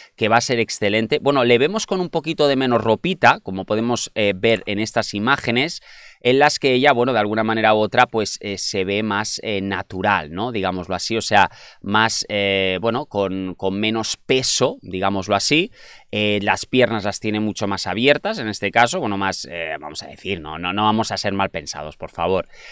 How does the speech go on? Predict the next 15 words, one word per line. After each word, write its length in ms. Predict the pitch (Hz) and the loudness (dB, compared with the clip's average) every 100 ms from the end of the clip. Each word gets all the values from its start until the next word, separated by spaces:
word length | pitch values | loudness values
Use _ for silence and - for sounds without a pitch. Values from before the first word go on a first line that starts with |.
| - | -14
Me 140 | - | -4
refiero 400 | 104 107 117 113 | 0 2 6 8
a 40 | 131 | 10
la 100 | 120 | 8
apertura 680 | 113 104 - 120 120 101 73 | 6 0 0 2 6 4 2
de 140 | 90 | -2
la 140 | 92 | -2
pierna, 560 | - 117 117 110 92 73 | 0 6 6 6 0 -8
que 120 | - | -8
es 140 | 95 104 | -6 -4
más 360 | 98 95 - | -4 -4 -6
grande, 460 | 90 101 110 120 107 | -2 6 6 6 2
más 220 | 95 - | -2 -4
amplia, 600 | 113 127 117 107 107 127 - - - | 0 0 0 2 4 4 0 -20 -20
está 440 | - 98 - 104 | -12 -10 2 2